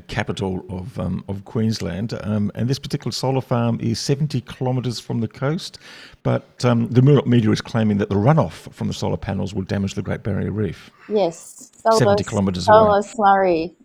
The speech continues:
Speaker 2: in case you hadn't heard of that phenomenon. <laughs>
Speaker 1: A solar slurry, solar slurry.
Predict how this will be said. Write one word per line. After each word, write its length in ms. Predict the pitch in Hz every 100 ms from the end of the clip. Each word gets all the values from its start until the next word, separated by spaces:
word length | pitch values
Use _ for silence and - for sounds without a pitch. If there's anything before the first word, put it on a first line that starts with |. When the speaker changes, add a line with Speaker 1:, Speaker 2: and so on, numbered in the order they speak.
| _
Speaker 2:
in 160 | 190 180
case 260 | 208 202
you 80 | 196
hadn't 300 | 196 185 180
heard 160 | 185 175
of 160 | 175
that 260 | 170 165 - _ _ _ -
phenomenon. 640 | 185 185 180 160 165 180 _ _ _ _
<laughs> 60 | 262 - - - _ _ _ _ -
Speaker 1:
A 100 | 131
solar 320 | - 160 190
slurry, 540 | - - 180 - - 640
solar 320 | - 349 359
slurry. 460 | - - 359 381